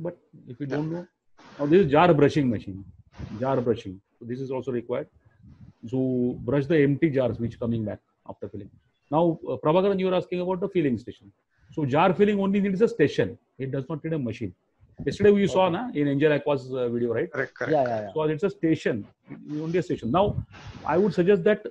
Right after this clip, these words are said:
Speaker 1: uh, we should, when we consult people, we go for a little sophisticated station.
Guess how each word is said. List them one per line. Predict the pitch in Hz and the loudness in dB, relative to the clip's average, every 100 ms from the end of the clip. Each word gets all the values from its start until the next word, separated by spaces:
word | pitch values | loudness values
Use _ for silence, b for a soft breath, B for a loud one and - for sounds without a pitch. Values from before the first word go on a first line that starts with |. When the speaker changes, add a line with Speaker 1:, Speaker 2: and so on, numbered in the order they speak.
| - | 2
Speaker 1:
uh, | 156 151 - | 2 2 -4
we | 143 160 | -2 -2
should, | - 202 - 123 | 0 -4 -2 0
when | 160 175 | 2 4
we | 151 | 2
consult | 185 165 151 156 | 2 0 0 -2
people, | 151 160 151 | -2 -2 -2
we | 151 | -2
go | 147 160 | 0 -2
for | 143 170 | 0 -2
a | 165 | 0
little | 139 170 156 | 0 0 -2
sophisticated | - 123 - 135 135 135 | -4 -8 -8 -10 -6 -6
station. | - - 92 | -8 -14 -16